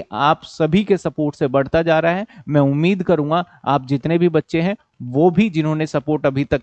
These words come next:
कर दिया है उनको बहुत बहुत thank you, और जिन्होंने नहीं किया है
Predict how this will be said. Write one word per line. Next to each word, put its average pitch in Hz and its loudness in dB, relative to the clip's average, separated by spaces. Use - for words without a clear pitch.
कर 151 2
दिया 185 0
है 202 -2
उनको 139 -4
बहुत 127 0
बहुत 160 -2
thank 156 -4
you, 220 -6
और 135 0
जिन्होंने 151 -2
नहीं 147 -2
किया 185 -2
है 208 -2